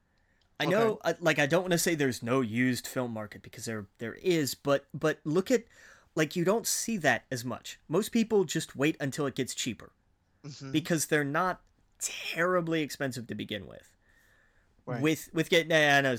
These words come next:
Speaker 1: people say, "Thirty dollars for a Blu-ray." Well, wait six months and it'll be twenty. Get over it. And that's kind of the, the point.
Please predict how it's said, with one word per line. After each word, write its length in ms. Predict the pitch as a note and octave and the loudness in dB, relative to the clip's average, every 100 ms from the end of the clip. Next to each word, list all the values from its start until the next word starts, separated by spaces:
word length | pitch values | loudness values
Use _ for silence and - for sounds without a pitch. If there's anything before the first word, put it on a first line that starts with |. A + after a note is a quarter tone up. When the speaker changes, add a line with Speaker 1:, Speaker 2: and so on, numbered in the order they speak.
| - | -2
Speaker 1:
people 220 | B2 A2 | -8 -8
say, 140 | - | -10
"Thirty 340 | - A3+ C#4+ B3+ | -2 -2 0 -2
dollars 340 | A#3+ B3+ A3+ | -2 -2 -4
for 120 | - | -4
a 60 | G#3+ | -4
Blu-ray." 460 | G3+ A3+ F#3 B2+ - | -4 -2 0 0 -2
Well, 240 | D3+ D#3 - | -2 -2 -2
wait 320 | C3 D#3+ - | -2 -2 -2
six 320 | - C#3+ - | -2 -2 -2
months 300 | B2 A#2+ A#2+ | -2 -2 -2
and 100 | A#2+ | -4
it'll 140 | A#2 A2 | -4 -4
be 120 | A2 | -6
twenty. 400 | - A2 G#2 - _ | -8 -12 -14 -18 _
Get 100 | B2 | -6
over 160 | B2 A2+ | -4 -4
it. 200 | - - - - _ - | -8 -16 -20 -20 _ -4
And 120 | C#3 | 2
that's 180 | D3 - | 2 2
kind 180 | D#3 C3+ | 0 0
of 80 | |
the, 100 | B2 A#2 _ | -2 -6 _
the 80 | E3 | -12
point. 380 | - G3+ D3 F#2+ | -8 -6 -4 -6